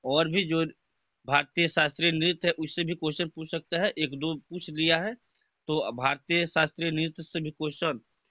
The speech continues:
जितना भी बन रहा है, उसको करा दिया जाएगा। आप लोग चैनल से जुड़े रहें और वीडियो को अंत तक जरूर देखें और ज़्यादा से ज़्यादा शेयर करें। नेक्स्ट क्वेश्चन है, बोरियम हाइड्रोक्साइड का रासायनिक नाम क्या है?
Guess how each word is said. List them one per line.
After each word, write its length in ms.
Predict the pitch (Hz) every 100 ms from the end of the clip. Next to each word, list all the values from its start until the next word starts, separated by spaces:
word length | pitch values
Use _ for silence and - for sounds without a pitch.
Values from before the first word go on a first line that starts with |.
| _ _ _ _ _
जितना 360 | 131 147 175
भी 140 | 165 165
बन 200 | 156 156
रहा 100 | 170
है, 60 |
उसको 320 | 196 156 - 160
करा 260 | 147 147
दिया 220 | 156 170
जाएगा। 320 | 165 165 160 190
आप 340 | - 143 151
लोग 180 | 160 139
चैनल 300 | 156 151 170
से 200 | 165 196
जुड़े 280 | 160 147 147
रहें 340 | 151 160 107 _ _ _ _ _ -
और 140 | 143
वीडियो 280 | 143 147 160
को 120 | 160
अंत 260 | 185 160 147
तक 80 | 165
जरूर 340 | 156 165 175
देखें 240 | 170 170 190
और 140 | 170
ज़्यादा 200 | 147 151
से 120 | 160 143
ज़्यादा 260 | 151 190
शेयर 300 | 202 139 127
करें। 320 | 127 131 123 95 _ _ _ 120
नेक्स्ट 240 | 151 170
क्वेश्चन 360 | 165 160 165 151
है, 160 | 202 - _ _ _ _ _ _ _ _ _ _ _ _ _ _ _
बोरियम 440 | 127 151 160 190 165
हाइड्रोक्साइड 800 | 156 156 175 160 - 156 160
का 80 | 175
रासायनिक 440 | 156 147 143 151 156
नाम 200 | 160 156
क्या 220 | 160 156
है? 160 | 175